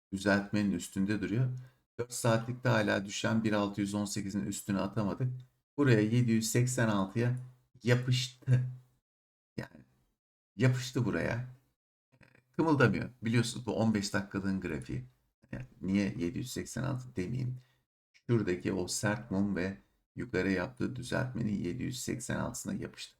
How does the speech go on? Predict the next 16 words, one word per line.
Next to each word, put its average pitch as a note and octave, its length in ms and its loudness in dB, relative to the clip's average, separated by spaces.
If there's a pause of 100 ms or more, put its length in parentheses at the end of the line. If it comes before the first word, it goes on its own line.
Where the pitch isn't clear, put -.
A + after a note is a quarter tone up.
Kımıldayamıyor. F2 600 -2 (960)
Başka - 300 -6
da E2+ 80 0
bir - 60 -6
şey D#2 140 -6
söylemeyeceğim C#2+ 600 -6
sana - 220 -8
ama. - 240 -8 (760)
Çok - 200 -2
bile - 160 -4
sana E2+ 280 -4
bu D2+ 60 -10
cümle. - 260 -10 (680)
B B2 200 8
N D#3+ 40 0
B. E3 180 2